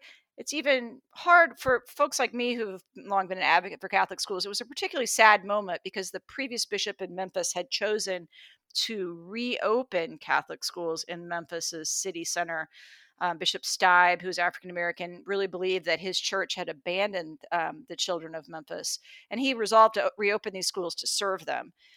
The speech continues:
Um, and then when the Jubilee schools closed,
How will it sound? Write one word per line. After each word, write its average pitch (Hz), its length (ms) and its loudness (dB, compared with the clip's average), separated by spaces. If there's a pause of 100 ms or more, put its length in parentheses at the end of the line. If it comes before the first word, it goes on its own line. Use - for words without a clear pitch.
(320)
Um, 175 360 2
and 240 160 6
then 247 240 6 (280)
when 220 260 4
the 202 80 0
Jubilee 220 440 0
schools 202 280 -2
closed, 220 540 4